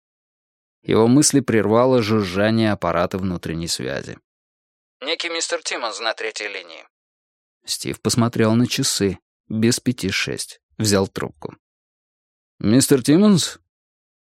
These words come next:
«Да. Извините, что не смог позвонить раньше. Уезжал на два дня из города.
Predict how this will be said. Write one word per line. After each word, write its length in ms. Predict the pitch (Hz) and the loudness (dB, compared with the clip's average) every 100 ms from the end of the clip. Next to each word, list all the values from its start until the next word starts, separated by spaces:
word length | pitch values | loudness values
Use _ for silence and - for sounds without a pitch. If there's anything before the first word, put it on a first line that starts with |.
| _ | _
«Да. 600 | - - 73 123 127 87 - - - | -20 -4 2 4 4 2 -2 -12 -18
Извините, 720 | - 123 131 156 160 160 143 139 | -10 -8 -6 -6 -6 -6 -4 -4
что 220 | - 135 | -2 -4
не 120 | 135 | -2
смог 360 | 117 120 117 - | -2 0 -2 -2
позвонить 540 | 110 104 107 101 - | -6 -2 -2 -2 -10
раньше. 480 | 85 78 - - - _ _ - - - _ - | -4 -4 -4 -8 -10 _ _ -20 -20 -20 _ -10
Уезжал 600 | 131 160 147 151 175 160 | -6 -4 -2 4 4 4
на 180 | 160 | 2
два 200 | 151 151 | 2 0
дня 300 | 143 143 135 | 0 0 0
из 140 | 127 - | 0 -4
города. 540 | 107 104 78 - 65 | -2 0 -2 -8 -10